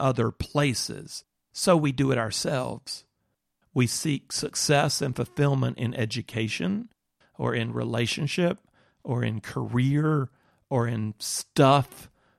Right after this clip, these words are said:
or in sports teams or through entertainment or by escape into the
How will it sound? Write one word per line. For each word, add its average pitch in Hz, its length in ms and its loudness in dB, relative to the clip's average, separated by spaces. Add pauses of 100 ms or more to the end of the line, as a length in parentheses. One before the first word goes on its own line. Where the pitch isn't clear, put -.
(100)
or 127 220 -2
in 110 200 -4
sports - 720 0
teams 131 600 0 (380)
or 123 200 2
through 117 420 -2
entertainment 139 960 2 (460)
or 123 160 2
by 113 220 0
escape 127 640 -2
into 127 280 -2
the 113 220 -4